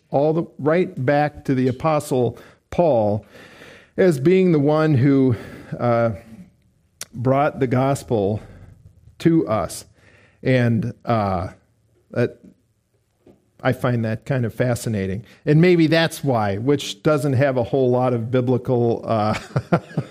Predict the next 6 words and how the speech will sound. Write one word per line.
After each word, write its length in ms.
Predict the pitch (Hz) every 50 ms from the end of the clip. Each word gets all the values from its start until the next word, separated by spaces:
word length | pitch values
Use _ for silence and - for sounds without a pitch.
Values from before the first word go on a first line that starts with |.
| - _ _ _ _ _ -
backing 500 | - 143 151 143 123 - - 151 139 - -
up. 340 | 143 170 160 - 113 - - 156 175 180 156 - - - - -
<laughs> 240 | - 175 151 - - - 196 196 175 165 -
But 220 | - 160 143 147 147
I, 520 | 147 160 175 170 151 - - - 175 190
I, 220 | 190 180 160 147